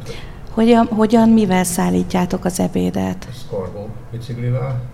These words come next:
Speaker 1: tehát az ilyen teherszállító bicikli, az elején van egy két nagy rekesz, és akkor abba belerakjuk a ebédeket, letakarjuk, aztán irány.
Speaker 2: Tehát nem csak a balcsi tekeret körbe, hanem a bicikli megmarad a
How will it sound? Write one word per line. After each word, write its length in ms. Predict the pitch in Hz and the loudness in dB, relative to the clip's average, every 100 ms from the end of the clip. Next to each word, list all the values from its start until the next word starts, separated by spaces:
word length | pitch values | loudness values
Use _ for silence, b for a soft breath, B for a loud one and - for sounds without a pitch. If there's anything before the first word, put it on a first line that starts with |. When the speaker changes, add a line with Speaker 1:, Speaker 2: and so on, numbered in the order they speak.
| - - | -14 -14
Speaker 1:
tehát 140 | - | -12
az 40 | 92 | -12
ilyen 140 | 87 - | -12 -10
teherszállító 760 | 87 80 - 85 82 - - | -10 -10 -10 -10 -10 -8 -8
bicikli, 440 | - 120 - 120 90 | -8 -8 -8 -10 -8
az 140 | 87 | -8
elején 320 | 85 82 80 | -8 -10 -10
van 100 | 82 | -10
egy 120 | 82 80 - - - - - - | -10 -10 -12 -12 -14 -16 -16 -14
két 300 | - 87 - | -10 -10 -10
nagy 140 | 87 82 - | -12 -12 -10
rekesz, 380 | 113 - - - | -8 -6 -6 -8
és 100 | - | -10
akkor 240 | - 101 90 | -10 -10 -10
abba 120 | 87 | -10
belerakjuk 500 | 85 82 82 - - | -10 -10 -10 -12 -12
a 100 | 117 - B B B B 143 | -12 -12 B B B B -8
ebédeket, 500 | 127 107 87 - - | -6 -4 -6 -10 -8
letakarjuk, 580 | 123 - - 101 95 98 | -8 -6 -8 -8 -10 -12
aztán 280 | - - - | -14 -12 -8
irány. 260 | - - - - B B - | -8 -8 -8 -10 B B 0
Speaker 2:
Tehát 180 | 185 | 4
nem 120 | 202 196 | 6 4
csak 160 | 170 | 2
a 60 | 175 | 4
balcsi 380 | 175 185 202 196 | 4 4 2 0
tekeret 460 | 202 196 208 202 | 0 0 0 0
körbe, 380 | - 202 196 208 | 0 0 4 2
hanem 240 | 185 185 185 | 4 4 4
a 80 | 180 | 2
bicikli 420 | 190 - 156 165 | 2 0 2 4
megmarad 500 | 170 165 160 165 156 | 6 6 4 2 2
a 160 | 156 | 0